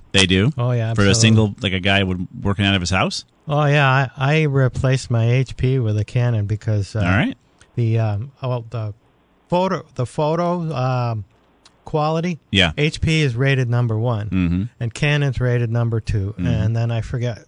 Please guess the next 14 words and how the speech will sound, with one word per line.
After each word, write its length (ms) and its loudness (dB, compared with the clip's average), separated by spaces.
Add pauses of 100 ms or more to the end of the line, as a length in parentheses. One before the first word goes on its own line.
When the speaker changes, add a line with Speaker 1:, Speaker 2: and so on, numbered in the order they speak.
(160)
Speaker 2:
uh, 280 -6
who 160 -6
was 200 -4
rated 300 -2
number 240 -4
three. 340 -6 (280)
Speaker 1:
Right. 140 -6
Speaker 2:
But 140 0
then, 360 2 (500)
um, 540 -4 (720)
you 100 0
know, 120 2
they 180 4
have 260 2